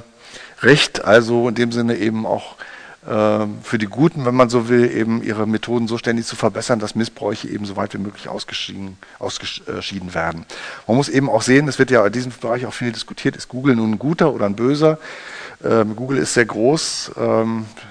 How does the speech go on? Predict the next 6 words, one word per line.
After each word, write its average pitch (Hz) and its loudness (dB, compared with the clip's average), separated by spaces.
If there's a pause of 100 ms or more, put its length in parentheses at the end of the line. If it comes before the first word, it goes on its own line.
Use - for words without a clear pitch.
(160)
die 110 -14
größte 123 -2
Suchmaschine. 135 -4
Warum? 117 2 (640)
Ähm, 107 4
ja, 107 6